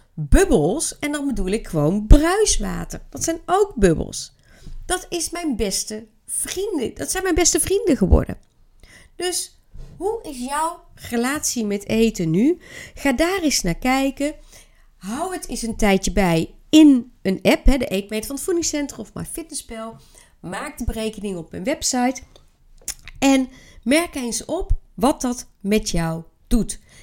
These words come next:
Leer die waarheid over eten weer eens echt kennen. Hiermee zijn we aan het einde gekomen van deze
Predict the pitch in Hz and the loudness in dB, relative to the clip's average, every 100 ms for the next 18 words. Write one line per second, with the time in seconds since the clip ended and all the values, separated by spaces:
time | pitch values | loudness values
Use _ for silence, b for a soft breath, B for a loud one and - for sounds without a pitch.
0 | b b 165 185 220 240 240 - - 226 | b b 2 4 4 4 0 -6 -2 0
1 | 196 220 214 170 175 175 _ 185 180 - | 0 -2 -4 -6 -8 -10 _ -6 -6 -6
2 | - 170 165 160 b b - 190 190 160 | -4 -2 -4 -8 b b -6 -4 -2 -4
3 | 165 - 147 - - _ _ _ - 247 | -6 -2 2 2 0 _ _ _ 6 6
4 | 147 - B B B B 233 330 494 302 | 2 -10 B B B B 4 4 4 -2
5 | 240 - 311 302 - 254 247 190 196 190 | 4 6 6 0 0 0 2 4 4 4
6 | 180 180 180 170 165 160 160 - - 262 | 2 -2 -2 -2 -2 -6 -10 -18 -8 -6
7 | 277 277 - 196 220 214 208 190 | -6 -8 -6 -2 2 2 2 0